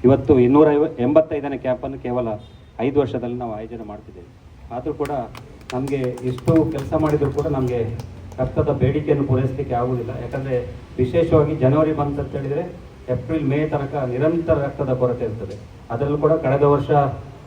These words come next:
ನಾವು ಆದಷ್ಟು ಕ್ಯಾಂಪ್ ಮಾಡಿ ಒಂದು ಮಾರ್ಚ್, ಏಪ್ರಿಲಿಂದ ಕೊರತೆ ಇತ್ತು.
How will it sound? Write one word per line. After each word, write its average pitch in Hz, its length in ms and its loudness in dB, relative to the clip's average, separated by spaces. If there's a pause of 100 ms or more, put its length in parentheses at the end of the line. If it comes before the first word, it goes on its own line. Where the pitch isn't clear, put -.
(120)
ನಾವು 139 260 2
ಆದಷ್ಟು 143 380 0
ಕ್ಯಾಂಪ್ 139 260 -2
ಮಾಡಿ 135 440 0
ಒಂದು 123 180 0
ಮಾರ್ಚ್, 160 340 2
ಏಪ್ರಿಲಿಂದ 143 320 0
ಕೊರತೆ 123 340 0
ಇತ್ತು. 117 280 -6